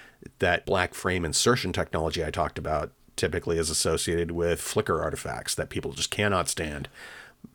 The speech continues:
But one quick tip I'll throw out is that on my T V at least, when I do enable black frame insertion, and if I turn up the oled backlight level to maximum, it helps minimize that a little bit, and it really does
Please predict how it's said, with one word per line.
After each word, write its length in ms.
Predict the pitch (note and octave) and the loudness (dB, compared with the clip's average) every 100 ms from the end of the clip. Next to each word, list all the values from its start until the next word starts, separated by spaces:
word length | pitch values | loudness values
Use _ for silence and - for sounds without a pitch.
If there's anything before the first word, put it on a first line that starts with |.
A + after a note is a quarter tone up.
| - | 0
But 280 | B2 B2 G#2+ | 4 4 2
one 240 | A#2 D#3 G3 | 4 6 6
quick 200 | - - | 4 4
tip 160 | - | 0
I'll 80 | D#2+ | 0
throw 220 | - F2+ | 0 2
out 240 | D#2+ E2 - | 4 4 4
is 220 | G2 F2+ | 2 2
that 140 | G2 | 2
on 80 | G2 | 4
my 180 | F#2 D#3+ | 4 2
T 220 | F#3+ A2+ | 2 2
V 100 | F2+ | 2
at 100 | F2 | 0
least, 360 | D#2+ D#2 - - - - - - | -2 -2 -2 -4 -12 -18 -20 -4
when 580 | G#2+ A2 G#2+ G#2 G2+ G#2 - | 2 6 6 6 4 0 0
I 300 | G2 F#2+ F#2+ | 2 2 2
do 340 | F2+ A2+ C#3+ | 0 4 4
enable 380 | B2+ A#2+ G#2 F#2 | 6 4 4 2
black 260 | F2 E2+ - | 2 2 2
frame 180 | F#2+ | 0
insertion, 460 | E2+ - F2 - F2+ | 2 2 2 2 0
and 120 | F2 | 0
if 140 | F2+ - | 0 0
I 80 | |
turn 220 | F2 - C3 | 0 2 2
up 160 | B2+ | 2
the 160 | - F#2+ | 0 2
oled 460 | A2 A2 G#2 E2 E2 | 4 4 4 4 2
backlight 480 | F#2+ - G#2 F2 | 2 2 2 2
level 420 | F2+ E2 D#2 E2+ - - - - | 2 0 0 -2 -6 -20 -20 -6
to 140 | - F#2 | -2 2
maximum, 680 | E2+ B2 C#3 - E2+ D2 C#2+ - - - - - | 4 4 4 2 0 -2 -10 -14 -20 -20 -20 -4
it 120 | B2+ A2 | 0 4
helps 240 | G#3+ - | 2 2
minimize 520 | A2+ C3+ G2 E2 D2+ | 4 6 4 0 -2
that 220 | E2 D2 C#2+ | 0 0 0
a 40 | |
little 220 | D2+ D#2+ | -6 -8
bit, 220 | - - - | -6 -6 -4
and 100 | G2 | -4
it 140 | F2 | -2
really 200 | G#2 F#3 | 0 0
does 600 | - G2 G2+ G#2 F2+ E2 | 0 2 4 6 4 0